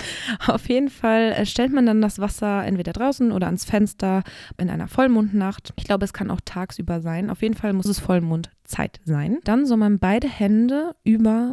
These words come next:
das Wasser halten, die Augen schließen und die Strahlen quasi, die vom Vollmond kommen,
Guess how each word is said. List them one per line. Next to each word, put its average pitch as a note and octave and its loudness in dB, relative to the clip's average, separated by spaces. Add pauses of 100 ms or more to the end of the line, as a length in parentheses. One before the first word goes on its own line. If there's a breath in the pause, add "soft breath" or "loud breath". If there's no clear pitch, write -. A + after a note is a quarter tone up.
das F#3 -4
Wasser F#3 -4
halten, G#3+ -2 (160)
die - -6
Augen C4+ 2
schließen A3 -2
und A#3+ 4 (340)
die G3 0
Strahlen G#3 -4
quasi, G3 -4
die F#3 -6
vom F3+ -8
Vollmond A3 -2
kommen, G3+ -2